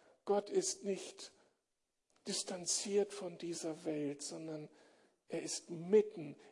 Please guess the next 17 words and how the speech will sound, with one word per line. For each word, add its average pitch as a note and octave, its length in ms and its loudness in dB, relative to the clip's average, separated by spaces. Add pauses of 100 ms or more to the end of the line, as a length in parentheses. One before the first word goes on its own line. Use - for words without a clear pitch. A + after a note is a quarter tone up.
in G3 280 4
dieser E3 440 0
Welt D3+ 400 -2 (220)
präsent. E3+ 840 -2 (260)
Jesus, F#3 580 2 (320)
er D#3+ 120 -8
ist G3 200 0
der G3 160 2
Immanuel, G3+ 880 8
Gott A#3+ 460 4
mit C#4 460 6
uns A3+ 480 12
und A3 180 2
nicht C#4+ 260 4
fern D4 480 12
von A3 380 10
uns. - 840 -4